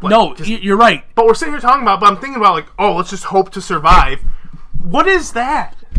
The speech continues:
Speaker 2: Be-
Speaker 1: What is that?
Speaker 2: 'Cause this is a real view of how mediocrity is just not okay.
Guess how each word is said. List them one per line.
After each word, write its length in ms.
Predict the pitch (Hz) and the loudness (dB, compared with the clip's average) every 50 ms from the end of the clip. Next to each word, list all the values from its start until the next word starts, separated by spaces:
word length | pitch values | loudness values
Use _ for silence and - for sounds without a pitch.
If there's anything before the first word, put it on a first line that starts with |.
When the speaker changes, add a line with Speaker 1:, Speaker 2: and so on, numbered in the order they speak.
| - - - - - | 6 8 8 6 4
Speaker 2:
Be- 80 | - 180 | 2 2
Speaker 1:
What 180 | 320 330 - | 0 0 0
is 280 | 208 196 226 208 156 - | -2 -2 -2 -4 -6 -8
that? 320 | 143 117 104 - - - - - - - - - - | -12 -12 -14 -14 -14 -14 -16 -14 -16 -16 -18 -20 -18
Speaker 2:
'Cause 200 | - - 151 131 | -12 -10 -8 -8
this 200 | 143 160 143 - | -6 -4 -4 -4
is 140 | 147 139 120 | -4 -6 -6
a 60 | 143 | -6
real 260 | 127 131 143 147 147 143 | -4 -2 -2 -2 -2 -2
view 260 | 127 139 139 143 139 | -2 -4 -4 -2 -2
of 140 | 135 127 - | -4 -6 -6
how 220 | - 143 143 135 127 | -6 -4 -4 -4 -4
mediocrity 800 | 127 127 131 127 127 127 131 127 127 127 - 131 123 123 117 | -6 -8 -8 -8 -8 -6 -4 -4 -4 -4 -6 -8 -10 -10 -12
is 120 | 110 104 104 | -14 -14 -14
just 240 | 139 123 117 - 127 | -14 -14 -14 -14 -12
not 260 | 120 123 120 120 117 | -10 -10 -10 -10 -12
okay. 460 | 113 110 - - 120 113 107 - - | -14 -16 -18 -18 -18 -18 -20 -20 -20